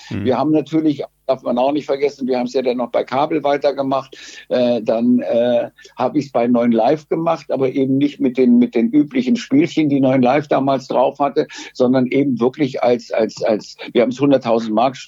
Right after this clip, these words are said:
Speaker 2: äh, Show genannt, äh, und haben halt nicht den, den, den Song gehabt, weil das ja nun alles hier eure Lizenz ist, äh, aber haben nahezu ähnliche Spiele gemacht und dann, ja, dann noch hören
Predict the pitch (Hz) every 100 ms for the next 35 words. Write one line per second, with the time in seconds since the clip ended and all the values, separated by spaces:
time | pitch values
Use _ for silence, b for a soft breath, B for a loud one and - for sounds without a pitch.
0 | _ - 127 127 127 127 - 127 127 123
1 | 123 135 131 B B B 123 123 113 117
2 | 113 110 - 127 117 117 104 104 98 101
3 | 95 107 101 - 127 147 139 127 135 -
4 | 117 110 113 110 107 98 107 - 82 107
5 | 110 104 - 131 156 - 127 - B B
6 | B B - 135 120 123 B B 120 120
7 | 110 113 107 117 139 - 135 131 135 127
8 | 127 113 - 156 147 113 117 123 - 117
9 | 113 117 113 107 123 113 - - 123 110
10 | 120 120 117 - 117 123